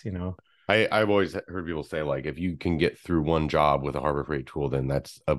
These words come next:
Speaker 2: a win, <laughs> you
Speaker 1: Yeah.
Speaker 2: know? Like, that's
Speaker 1: Yeah.
Speaker 2: all, it's really,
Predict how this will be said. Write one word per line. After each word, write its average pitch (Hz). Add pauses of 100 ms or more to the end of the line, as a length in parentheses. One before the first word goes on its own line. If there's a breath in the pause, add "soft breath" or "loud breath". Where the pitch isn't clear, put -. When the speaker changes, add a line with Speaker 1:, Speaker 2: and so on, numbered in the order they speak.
(140)
Speaker 2:
a 92
win, 87
<laughs> -
you 123
Speaker 1:
Yeah. 113
Speaker 2:
know? 107
Like, 120
that's 95
Speaker 1:
Yeah. 98
Speaker 2:
all, 95
it's 87
really, 90